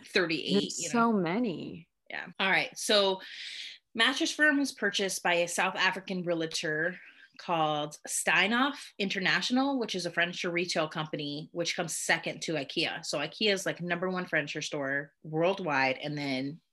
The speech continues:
Speaker 1: Steinhoff International comes in second. So they purchased Mattress Firm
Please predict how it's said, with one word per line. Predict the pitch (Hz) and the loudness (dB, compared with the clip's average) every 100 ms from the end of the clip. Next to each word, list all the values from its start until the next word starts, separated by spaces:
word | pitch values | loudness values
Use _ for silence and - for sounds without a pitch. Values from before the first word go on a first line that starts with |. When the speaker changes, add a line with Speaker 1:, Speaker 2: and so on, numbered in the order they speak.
| _ | _
Speaker 1:
Steinhoff | - - 147 147 127 135 - _ | -6 0 0 0 -2 -4 -10 _
International | 180 165 147 127 - 135 | -6 -4 -2 0 0 -4
comes | 135 127 131 | -4 -4 -4
in | 113 | -6
second. | - 127 131 117 - - - - - - - | -4 -2 -2 -8 -16 -20 -18 -16 -16 -14 -4
So | - 196 185 196 180 | 4 6 6 2 0
they | 214 269 - | 2 2 0
purchased | - 247 240 220 202 - - - - _ | 2 4 4 2 2 0 -4 -8 -20 _
Mattress | 190 175 175 180 | 0 0 0 -2
Firm | - 170 160 160 165 | -2 -2 0 -2 -8